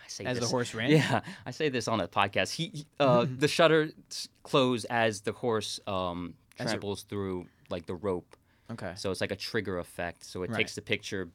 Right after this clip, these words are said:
Speaker 1: picture, picture, picture.
Speaker 2: Frame by frame.
Speaker 1: Frame by f-, well, yeah.
Speaker 2: Well, I, well,
Speaker 1: As, as much as you
Speaker 2: right.
Speaker 1: possibly can.
Speaker 2: Right.
Speaker 1: And, you know,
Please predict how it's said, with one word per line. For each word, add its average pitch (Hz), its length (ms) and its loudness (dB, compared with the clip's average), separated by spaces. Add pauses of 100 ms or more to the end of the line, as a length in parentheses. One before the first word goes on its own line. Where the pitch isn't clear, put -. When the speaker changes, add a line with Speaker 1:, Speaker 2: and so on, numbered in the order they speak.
Speaker 1:
picture, 107 300 -8
picture, 101 340 -6
picture. 90 440 -12
Speaker 2:
Frame 131 180 0
by 113 100 2
frame. 98 280 -6 (140)
Speaker 1:
Frame 110 300 -4
by 95 140 2
f-, - 220 -10
well, 117 240 0
yeah. 98 360 2
Speaker 2:
Well, 147 160 10
I, 131 140 2
well, 110 340 -2
Speaker 1:
As, 107 280 4
as 98 240 -2
much 110 240 0
as 95 120 -4
you 117 60 0
Speaker 2:
right. 92 160 -6
Speaker 1:
possibly 92 460 -2
can. 95 360 -8
Speaker 2:
Right. 92 180 -10 (180)
Speaker 1:
And, 123 260 0 (440)
you 151 120 0
know, 104 320 0